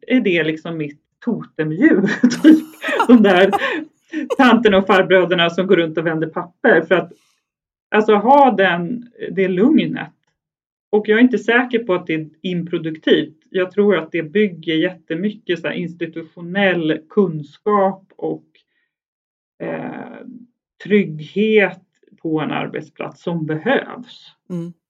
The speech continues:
Speaker 2: Det blir
Speaker 1: Så jag
Speaker 2: så
Speaker 1: tror lite mer åt det hållet, liksom.
Speaker 2: Det är ett helt underbart totemdjur. Alltså, det här kommer jag ta med mig och, och
Speaker 1: Mm.
Speaker 2: citera. Eh, men jag tycker, jag ty-, det blir så en otrolig clash, för jag känner igen mig och jag känner det du beskriver nu. Där är ju jag när jag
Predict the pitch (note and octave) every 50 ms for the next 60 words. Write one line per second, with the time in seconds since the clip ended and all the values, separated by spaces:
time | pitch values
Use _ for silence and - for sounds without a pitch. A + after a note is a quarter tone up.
0 | _ _ _ _ _ _ _ _ _ _ _ _ _ - F#3+ F#3 A3 A#3 A3+ -
1 | F3+ A3+ A3 G#3+ G3 F3+ G3 G3 F#3 F3+ - - A#3+ A3+ G#3+ G3 F3 E3 E3 -
2 | E3 D3+ D#3+ D3+ C#3+ C#3 C#3+ C#3+ C#3+ - C#3+ - - - - D#3 D#3 D3+ - A3
3 | A3+ A3 A3 G#3+ G3+ G3 - - A#3+ A3 G#3 G3+ G3+ A3+ G#3 A3 G3 F#3+ - -
4 | - A3+ G#3+ G3 - F#3+ G3 A3 G#3+ E3 C#3+ - - G3+ G3+ F#3 G3 F#3+ F3+ -
5 | F3 D#3+ D3 - F3 D#3 D#3 D#3 D3 C#3 C#3 D3 - - F3 E3 G#3 G#3 G#3 F3+
6 | E3+ - F3 D#3+ D3+ D3+ - - - - C4 - F3 F#3+ F#3 C#4+ D4+ B3+ G#3+ -
7 | B3+ G#3+ G3 A3 G#3+ F#3 - G3 A3 A3 A#3 - - G3+ A3 G#3+ A#3 G#3 G#3+ G#3+
8 | G#3+ G#3+ - - B3 A3+ G3+ G3 G3 - A3+ F3+ - - - A3 G#3 G#3 - A3+
9 | G#3 G#3 G#3 A3+ A#3+ B3 A#3 A3 G3+ F3 E3 E3 - F#3 F#3 - _ _ - G#3
10 | G3+ G3+ - A#3+ A3+ G#3 F#3 F3+ F3 D#3 F#3+ F3 E3+ G3 F3+ G#3 G3+ - A#3+ A#3
11 | G#3 F3+ F#3+ G3 F#3+ E3+ C#3+ G#2+ F#3 F3+ G#3 G#3 G#3 G#3 G3 F#3+ F3+ F3+ F3+ F3+
12 | E3+ E3+ D#3 D#3 E3 F3 E3+ D#3+ D#3+ D#3 D3+ D3+